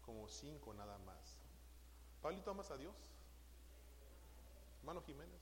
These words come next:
¿ama a Dios? Hermano Pita, ¿ama a Dios? Sí. Joshua, ¿amas a Dios? Sí. Ruthie, ¿amas a Dios? Jorge, ¿ama a Dios? Stephanie, ¿amas a Dios?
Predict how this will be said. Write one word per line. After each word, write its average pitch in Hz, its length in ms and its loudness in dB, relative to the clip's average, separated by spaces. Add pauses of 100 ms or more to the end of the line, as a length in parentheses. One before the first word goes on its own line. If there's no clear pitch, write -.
¿ama 147 140 -4
a 143 40 -2
Dios? 160 240 -4
Hermano 156 240 4
Pita, 175 220 4
¿ama 165 100 4
a 160 60 2
Dios? 175 160 0 (560)
Sí. - 1000 -4
Joshua, 151 180 4
¿amas 151 160 0
a 143 60 4
Dios? 147 160 -2 (420)
Sí. 143 80 -4 (1160)
Ruthie, 143 380 0
¿amas 131 200 0
a 127 40 0
Dios? 135 260 2
Jorge, 180 240 0
¿ama 143 140 0
a 135 40 0
Dios? 127 200 0 (3500)
Stephanie, 165 320 0 (120)
¿amas 147 200 0
a 135 40 2
Dios? 175 200 0